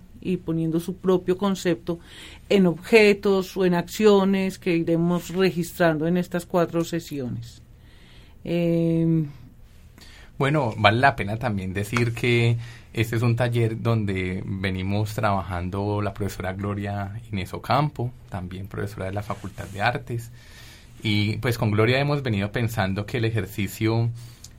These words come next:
Speaker 2: eh, pasa por todas las, digámoslo, por todas es-, esas formas de materializar la violencia,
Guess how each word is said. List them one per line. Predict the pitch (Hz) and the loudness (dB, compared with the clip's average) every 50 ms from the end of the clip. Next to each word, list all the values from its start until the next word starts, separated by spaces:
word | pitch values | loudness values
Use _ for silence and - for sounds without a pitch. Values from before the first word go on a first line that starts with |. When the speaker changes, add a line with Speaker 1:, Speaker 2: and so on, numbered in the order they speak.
| - - - | -20 -16 -6
Speaker 2:
eh, | - 110 101 95 | -4 -2 -2 -2
pasa | - - 110 107 107 - 131 123 | 2 4 4 4 6 4 2 2
por | - 131 110 104 | 4 0 0 0
todas | - - 120 123 131 131 | 2 4 6 6 6 4
las, | 135 139 127 120 | 4 2 0 2
digámoslo, | - 110 101 95 98 110 117 120 117 104 95 95 98 113 | 0 0 0 2 2 2 4 4 4 4 2 0 -4 -4
por | - 127 113 - | -4 -4 -2 0
todas | - 120 123 123 | 2 2 4 4
es-, | 147 135 147 - | 2 2 2 -2
esas | 123 151 139 - | -4 -4 -4 0
formas | - 147 131 139 139 135 | 0 0 2 2 -2 -2
de | 131 | -2
materializar | 127 123 117 - 110 98 92 92 - 101 92 | -2 -2 -2 -4 -6 -8 -10 -8 -6 -6 -4
la | 98 98 | -4 -4
violencia, | 104 101 92 90 98 - - - | -6 -6 -8 -10 -14 -16 -18 -20